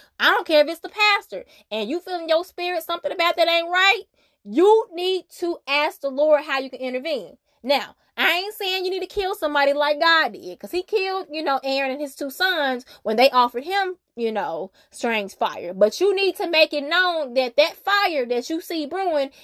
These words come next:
is not from the Holy Spirit, 'cause we don't want that to be reducing in your church. Now, I'm gonna end with this particular scripture because I believe this is the scripture that sums this whole situation up. I love it. I really feel like this is the scripture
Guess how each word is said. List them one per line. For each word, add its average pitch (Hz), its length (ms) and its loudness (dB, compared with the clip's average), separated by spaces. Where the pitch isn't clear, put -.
is 233 160 4
not 233 260 2
from 208 220 -6
the 196 60 -4
Holy 180 280 -6
Spirit, 240 480 -6
'cause 202 120 -10
we 269 100 -4
don't 330 160 4
want 285 160 0
that 262 140 2
to 233 40 -2
be 226 140 -6
reducing 202 460 -4
in 175 100 -12
your 151 140 -12
church. - 340 -6
Now, 269 160 4
I'm 381 80 -2
gonna 415 140 -6
end 277 180 -6
with 262 120 -6
this 247 120 -12
particular - 380 -16
scripture 320 640 -8
because 220 220 4
I 233 140 4
believe 214 340 -2
this 269 220 -4
is 294 100 -10
the 285 120 -10
scripture 226 680 -2
that 220 280 2
sums 220 460 -2
this 202 160 -6
whole 262 320 4
situation 254 640 -6
up. 196 320 -4
I 208 220 4
love 247 400 2
it. 262 260 4
I 214 140 0
really 247 380 0
feel 247 240 -2
like 214 340 0
this 220 540 2
is 214 220 -2
the 202 100 -12
scripture 208 800 -4